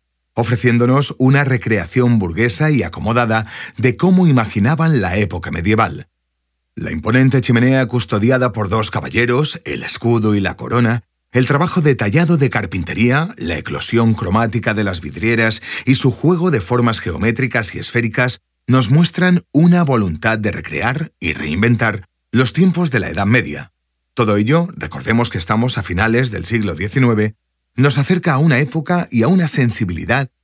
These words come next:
que tuvieron continuidad en muchas creaciones del modernismo arquitectónico. En una de las habitaciones próximas encontramos un espacio dedicado a Marián Baireda. En él podremos ver su mesa de trabajo.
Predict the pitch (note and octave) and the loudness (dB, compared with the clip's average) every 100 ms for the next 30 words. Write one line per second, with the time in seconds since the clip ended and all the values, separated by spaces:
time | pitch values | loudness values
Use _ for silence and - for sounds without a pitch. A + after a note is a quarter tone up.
0 | _ - C3+ B2 C3 F3+ F3+ E3+ C#3 A#2 | _ 0 0 2 2 2 2 2 2 2
1 | G2+ F2+ A#2 B2 A2+ F#2 A#2 - G#2+ - | 0 0 -2 0 0 2 2 0 -4 -6
2 | E2 - G#2+ G#2+ A2 G#2+ - _ B2+ B2+ | -8 -4 -2 2 2 -2 -8 _ 0 4
3 | A#2 A2 F2 F2 G#2+ E2+ E2+ D2 - E2+ | 4 2 0 0 0 0 -4 -10 -10 -8
4 | F2+ A#2 - - - - _ _ _ _ | -4 -2 -2 -6 -12 -14 _ _ _ _
5 | _ _ _ _ _ _ - - A#2+ C3 | _ _ _ _ _ _ -12 -4 2 2
6 | C3 C3 B2 A#2+ A#2+ A#2+ C#3 A#2+ - C#3+ | 2 0 0 0 0 0 0 0 0 0
7 | - D#3 D3+ - - _ - C3 B2+ B2 | 2 2 2 -2 -8 _ 0 2 4 4
8 | F3 F#3 F#3 - - E3+ E3 C#3 F3 F3 | 4 4 2 0 2 4 4 2 -2 0
9 | F#3 D#3 A2+ F2+ C3+ C3+ D3 - _ - | 0 2 0 0 -2 0 0 -2 _ -2
10 | A#2 G2 F2+ D#3+ D#3+ D3 B2 E2+ D2+ D#2+ | 0 0 2 2 4 4 0 -2 -8 -14
11 | _ _ - A#2 A#2+ B2 D#3 - - D2 | _ _ -4 0 2 2 0 -4 -10 -4
12 | G#2 A#2+ G#2 G#2 B2 B2+ - F2+ F2+ G#2+ | 0 0 0 0 0 0 -4 -2 0 0
13 | E2 D#2 D2+ - B2 - D3+ | -2 -6 -4 -2 -2 -4 -12